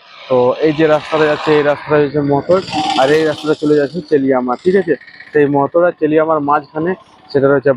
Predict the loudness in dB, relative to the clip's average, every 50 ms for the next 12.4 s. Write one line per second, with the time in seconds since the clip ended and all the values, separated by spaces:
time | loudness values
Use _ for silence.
0 | 0 -2 -2 0 -2 -2 -2 -2 -4 -6 -6 -10 _ _ _ _ _ -2 0 0
1 | 0 -2 0 -2 -2 -2 0 0 0 0 0 0 -2 -2 0 -2 0 0 0 0
2 | -2 -4 -6 -6 -6 _ _ _ _ _ _ 0 2 2 2 0 -2 -4 -4 -2
3 | 0 0 0 0 0 0 -2 -2 -4 _ -2 -2 -2 -4 _ _ _ _ _ _
4 | _ 0 0 2 2 0 0 0 0 0 0 0 0 0 0 -2 -2 -4 _ _
5 | _ _ _ -6 -2 0 0 0 0 0 0 0 0 0 0 0 0 0 -2 -6
6 | _ _ _ _ _ -2 0 0 0 0 -2 0 -2 -2 -2 0 -2 -2 0 2
7 | 0 0 0 -2 -2 -2 -2 -4 -2 -2 -2 -2 0 -2 -2 -2 -2 -2 0 0
8 | 0 -2 -2 -2 0 0 0 0 -2 -4 -8 -14 -20 -20 -4 -4 -4 -2 0 0
9 | 0 2 2 2 0 0 0 0 -2 -4 -4 -2 -2 -2 0 0 -2 -2 -2 -4
10 | -4 -4 -6 -6 -6 _ _ _ -20 -18 -16 -4 0 2 2 2 2 0 -2 -2
11 | 0 -2 -4 -4 -6 _ _ _ _ _ _ _ -12 -12 -4 -2 0 2 2 2
12 | 0 0 -2 -2 -2 -2 -4 -4